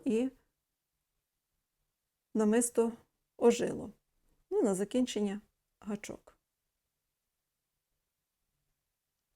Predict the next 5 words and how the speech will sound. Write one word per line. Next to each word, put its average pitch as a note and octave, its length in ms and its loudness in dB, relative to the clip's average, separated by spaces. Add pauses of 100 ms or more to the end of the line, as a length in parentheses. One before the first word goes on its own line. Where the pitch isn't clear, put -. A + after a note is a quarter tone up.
(1700)
Отакі A#3 500 -2 (140)
дві G3+ 340 -4
подружки. G3 760 -8 (3500)
З F#3+ 140 -2
сірого C4 560 4